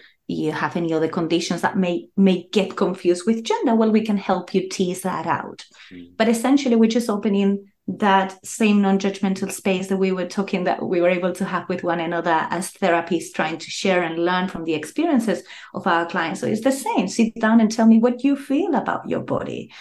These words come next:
Speaker 2: Mm.
Speaker 1: What is that like for you? How does it impact? What do you do to manage it? What is the impact of misgendering?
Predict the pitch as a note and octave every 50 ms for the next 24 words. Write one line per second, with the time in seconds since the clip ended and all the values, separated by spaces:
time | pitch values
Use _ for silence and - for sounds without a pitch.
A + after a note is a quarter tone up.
0 | - - - - G3+ G3 G3 - - A3+ G#3 - - G2 F3+ F#3 F#3+ A2 - -
1 | - - G3+ G3+ A3+ G#3+ F3 F3 F3 F3 - F3 F3+ G3+ - G3 - - G#3+ F#3
2 | G3 - - - - - C4+ F4+ F4 A3 - - - - _ - - - - -
3 | G3 G3 G3+ G3 G3 G3+ G3+ G3 F#3+ F3+ - E3+ E3 - - G3+ G3+ A3 A#3+ A#3+
4 | G#3 - - - - - - - - - G3+ G3+ G#3+ A3+ A3 - A3+ G#3+ A3+ A3
5 | A3 A3+ G3 - - G#3+ G3+ - A3 G#3 G#3 - - - G#3+ G3+ A3 A3+ G#3 E3+
6 | E3+ D3+ C3 C3+ - -